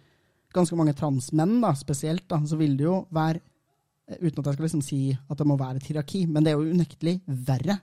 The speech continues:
hvis du har veldig mye fett på brystkassa enn hvis du har litt mindre. Eh, og bare av sånne enkle ting som at binding fungerer mye bedre, og du kan se flatere ut, da, og, og det vil medføre mindre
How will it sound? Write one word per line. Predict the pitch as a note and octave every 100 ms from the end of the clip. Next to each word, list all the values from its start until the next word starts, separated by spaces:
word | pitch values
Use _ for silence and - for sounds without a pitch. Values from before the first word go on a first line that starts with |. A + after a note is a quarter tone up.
| -
hvis | D3+
du | E3
har | D#3+
veldig | D#3+ D#3
mye | E3 F#3+ G3+ D#3
fett | G#3 -
på | E3+
brystkassa | E3+ - C3+ C3+ B2 - _ _
enn | D#3
hvis | D3
du | D#3+
har | D3+ C#3+
litt | C#3+
mindre. | D3 B2+ F#3+ F#3+ - - - _
Eh, | D#3+ D#3 D3 D3 D3+ E3+ -
og | F#3+
bare | G3+
av | D#3+
sånne | D3+ D#3+
enkle | D#3+ D3 C#3+
ting | D3
som | C#3 D3+
at | C#3 -
binding | - C#3+ D#3 D#3 D3 C3+ C3
fungerer | - D3 C#3+ C3+ C3 C3+ F3
mye | F3 E3 D3
bedre, | B2+ C3+ B2+ C#3+ D3
og | C3+
du |
kan | C#3 C#3+
se | - C#3 C3
flatere | - D3 C#3+ C3+ -
ut, | G3 B3 _
da, | D#3+ C#3 -
og, | D#3 D3+
og | D#3+ C#3+
det | D3
vil | C#3+
medføre | C#3 C#3 C#3
mindre | C3+ A#2+